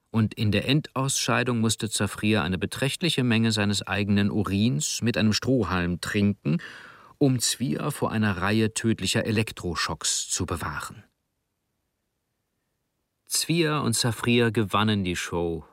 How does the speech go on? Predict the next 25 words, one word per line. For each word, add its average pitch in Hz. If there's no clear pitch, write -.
und 113
eine 104
Menge 101
Geld, -
sowie 151
ein 135
mit 123
Diamanten 113
besetztes -
Türschild 131
aus 95
reinem 92
Gold, 104
auf -
dem 95
ein 92
von 92
einem 90
Pfeil 101
durchbohrtes 95
Herz -
zwischen -
ihren 95
Namen 80
prangte. -